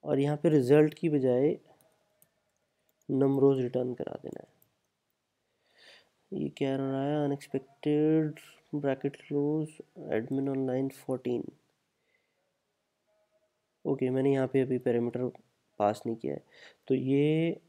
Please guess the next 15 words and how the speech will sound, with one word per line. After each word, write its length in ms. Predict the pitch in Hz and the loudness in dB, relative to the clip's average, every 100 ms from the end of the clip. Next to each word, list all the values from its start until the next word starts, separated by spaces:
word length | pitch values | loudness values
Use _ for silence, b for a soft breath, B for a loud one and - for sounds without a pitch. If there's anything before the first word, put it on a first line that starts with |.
| _ _ _ _ | _ _ _ _
हमें 240 | 120 139 143 | 0 2 4
देना 240 | 135 139 | 6 6
है 140 | 156 160 | 4 2
इस 260 | 147 - | -4 0
मेथड 280 | 143 135 131 | 0 2 -2
का 120 | - | 2
जो 100 | 135 | 2
फंक्शन 400 | 139 131 127 135 | 2 -2 0 0
बनाया 220 | 127 123 | 0 0
हमने 200 | 123 123 | 0 -2
नया 220 | 120 117 143 | 0 0 0
num 260 | 131 120 | -2 -2
rows 300 | 113 113 110 | -2 -4 -4
यहाँ 220 | 113 117 110 | -8 -10 -16
से। 160 | - | -16